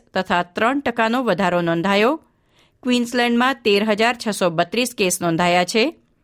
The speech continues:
ન્યૂ સાઉથ વેલ્સના મુખ્ય આરોગ્ય અધિકારી ડોક્ટર કેરી ચાન્ટે જણાવ્યું હતું કે આગામી અઠવાડિયે કેસની સંખ્યા ટોચ પર પહોંચશે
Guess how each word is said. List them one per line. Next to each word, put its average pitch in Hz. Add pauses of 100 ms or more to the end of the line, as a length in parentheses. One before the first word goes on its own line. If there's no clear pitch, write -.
(460)
ન્યૂ 196
સાઉથ 175
વેલ્સના 208
મુખ્ય 220
આરોગ્ય 180
અધિકારી 208 (440)
ડોક્ટર 285
કેરી 247
ચાન્ટે 233
જણાવ્યું 185
હતું 233 (280)
કે 202
આગામી 175
અઠવાડિયે 202 (180)
કેસની 294
સંખ્યા 233
ટોચ 175
પર 220
પહોંચશે 233